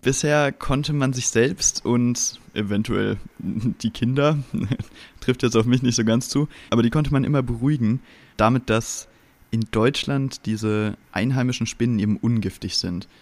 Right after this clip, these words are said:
Die tun nichts, da muss man keine Angst vor haben. Und das gilt ja jetzt irgendwie nicht mehr so ganz, oder? Invasive Arten, wie zum Beispiel eben diese Nosferatu-Spinne, sind ja jetzt irgendwie eingedrungen.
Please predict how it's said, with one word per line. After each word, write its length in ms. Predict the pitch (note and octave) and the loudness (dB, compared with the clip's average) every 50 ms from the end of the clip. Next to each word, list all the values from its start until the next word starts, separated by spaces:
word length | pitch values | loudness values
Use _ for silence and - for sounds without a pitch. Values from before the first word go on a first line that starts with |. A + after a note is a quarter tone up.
| - - - | -20 -14 -10
Die 100 | - A2+ | -8 -6
tun 280 | - - C3+ D3 D3+ D3 | -2 0 2 2 2 2
nichts, 320 | D3 D3 C#3+ - - - | 2 0 0 -2 -2 -2
da 80 | - G#2 | 0 2
muss 160 | A2+ A2+ - | 2 2 2
man 80 | A#2+ A2+ | 0 0
keine 200 | - G#2+ G#2 - | 0 0 0 0
Angst 200 | B2 - - - | -2 -2 -4 -4
vor 140 | C#3 C3+ | -2 0
haben. 280 | A#2+ A#2+ B2+ D3+ E3+ F3 - | 2 2 2 0 -2 -2 2
Und 580 | - A#2 A2+ A2+ A2+ A#2 A2+ A2 - - - | 4 6 6 8 8 6 6 4 0 -6 -6
das 260 | - A#2+ - - - - | -4 -4 -4 -6 -6 -2
gilt 260 | B2 C3 D#3 D#3+ - | 0 0 0 0 0
ja 80 | C#3+ B2 | 2 2
jetzt 240 | B2+ C3 C3 - - | 2 2 0 -2 -2
irgendwie 360 | - C3 C#3+ D3+ C3 C#3 C3+ | 0 0 0 0 0 0 -2
nicht 160 | B2+ C3 A#2+ | -2 0 0
mehr 100 | B2+ A#2+ | 0 0
so 100 | A2 G#2+ | 0 0
ganz, 340 | G2+ - G#2 G2+ G2+ F#2+ - | 0 0 0 -2 -2 -2 -2
oder? 300 | - G#2 A2 B2 E3 F3+ - | -2 -2 0 0 -2 -2 -2
Invasive 520 | - B2+ A#2+ A#2+ A2+ A#2 C#3 C#3+ D3 A2+ | 0 2 2 2 2 2 0 0 2 2
Arten, 540 | - A2+ B2 C#3+ - - D3+ D3+ D3 D3 D3+ - | 4 4 2 2 0 -2 -2 -2 -2 -2 -4 -2
wie 160 | - B2+ B3 | -2 -2 0
zum 160 | - - A2+ | 2 4 4
Beispiel 360 | G#2+ G#2 A2 - - - G#2 | 6 6 4 2 0 0 2
eben 120 | G#2 G#2 G2+ | 4 4 4
diese 180 | G#2 G2 G2 | 2 2 2
Nosferatu-Spinne, 920 | G2+ G#2 G2 F#2 - G#2+ G#2 G#2+ G#2 A2 A#2+ A#2+ - - - A#2 A#2+ A#2 A2 | 2 2 2 0 0 0 2 4 4 4 4 2 0 0 2 4 4 4 4
sind 160 | A2+ A2 B2 | 2 2 2
ja 60 | A#2 | 2
jetzt 120 | G#2 - | 0 2
irgendwie 260 | - G#2+ A2+ A2 - - | 2 0 0 0 0 0
eingedrungen. 580 | F#2+ G2+ A#2 A#2+ A2+ - - G2+ G2+ G#2 G2 | 2 2 2 2 2 0 0 0 0 0 -2